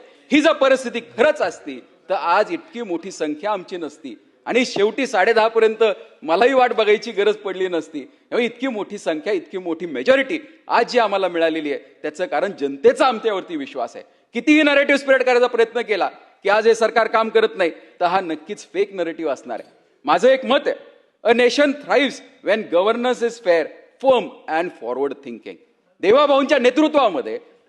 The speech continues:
हे सरकार सक्षमपणे काम करतंय आणि उत्तम पद्धतीने काम करतंय. त्यांच्या माध्यमातून एक आपल्याला जी लीडरशिप मिळालेली आहे, ही एक व्हिजनरी आणि फर्म लीडरशिप मिळालेली आहे. आणि इतकी फर्म मेजॉरिटी असताना आज जनसुरक्षेसारखा एक विधेयक आणण्यात आलं आणि हे आणत असताना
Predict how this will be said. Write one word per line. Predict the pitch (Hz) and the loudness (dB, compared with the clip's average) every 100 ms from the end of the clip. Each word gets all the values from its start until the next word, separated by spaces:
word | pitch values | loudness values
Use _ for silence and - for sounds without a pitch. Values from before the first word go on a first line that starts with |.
| 220 | 2
हे | 269 | 2
सरकार | - 196 190 269 | 2 0 2 0
सक्षमपणे | 254 - 285 - 285 254 214 190 | 0 -2 -2 2 0 0 -4 -4
काम | 147 123 | -6 -8
करतंय | 107 104 - 95 - _ _ | -10 -14 -14 -18 -18 _ _
आणि | 165 247 | -2 0
उत्तम | 262 262 294 | 0 2 0
पद्धतीने | - 220 240 247 233 | 2 0 2 2 0
काम | 220 170 | -2 -2
करतंय. | 143 113 - 87 - _ - | -4 -12 -14 -18 -20 _ -2
त्यांच्या | 214 269 | 0 2
माध्यमातून | 269 240 254 269 277 269 262 | 2 2 2 2 2 2 4
एक | 277 - | 2 2
आपल्याला | 202 233 247 | -4 2 2
जी | 233 196 | 2 0
लीडरशिप | 294 294 - 254 214 | 2 2 -2 -6 0
मिळालेली | 185 180 170 170 | 2 2 2 2
आहे, | 139 120 | 0 -2
ही | - _ 190 | -16 _ 0
एक | 160 117 | 0 -4
व्हिजनरी | 135 175 196 214 | -10 -8 -8 -6
आणि | 190 165 | -6 -8
फर्म | - 139 175 | -10 -6 -6
लीडरशिप | 139 135 135 - 123 | -6 -6 -8 -10 -18
मिळालेली | 113 104 92 - | -14 -12 -14 -20
आहे. | _ _ - | _ _ -2
आणि | 269 | 0
इतकी | 285 311 | 2 -2
फर्म | 311 277 311 | 0 2 2
मेजॉरिटी | 262 226 247 247 | 4 2 2 2
असताना | 196 - 160 120 113 _ _ | -2 -2 -8 -8 -10 _ _
आज | 156 226 247 - - _ | 2 2 2 -4 -20 _
जनसुरक्षेसारखा | 208 247 240 254 247 240 247 240 233 233 247 | 0 0 2 2 4 2 4 4 2 2 2
एक | 226 202 | 2 2
विधेयक | 196 233 240 | 2 2 2
आणण्यात | 220 226 | 2 2
आलं | 226 196 - - - | 0 -2 -6 -16 -2
आणि | 277 | 2
हे | 302 | 4
आणत | 277 339 | 4 4
असताना | 294 - - 165 143 | 4 0 0 0 0